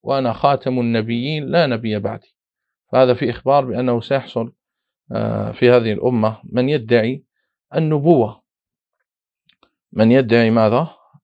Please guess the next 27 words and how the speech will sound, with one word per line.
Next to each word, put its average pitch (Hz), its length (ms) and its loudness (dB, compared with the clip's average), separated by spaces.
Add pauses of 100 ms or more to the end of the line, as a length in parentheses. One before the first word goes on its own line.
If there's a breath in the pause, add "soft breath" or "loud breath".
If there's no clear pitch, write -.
آه، 120 240 -6
النبوة، 131 520 -2
مع 123 220 2
أن، 139 120 0
آه، 123 1000 -6
النبوة 120 400 2
ختمت 131 640 -4
بنبينا 123 480 -4
عليه 127 240 -6
الصلاة 143 340 -4
والسلام، 147 400 -4
كما 117 280 -4
قال 123 400 0 (720)
ربنا 113 380 2
سبحانه: 135 480 -2
"ما 117 160 0
كان 131 280 -2
محمد 113 520 -2 (140)
أبا 120 340 0
أحد 123 240 -4
من 113 260 -2
رجالكم 139 560 -2 (500)
ولكن 131 460 2
رسول 117 440 -4
الله 127 500 0 (440)
وخاتم 123 720 0
النبيين"، 110 800 -2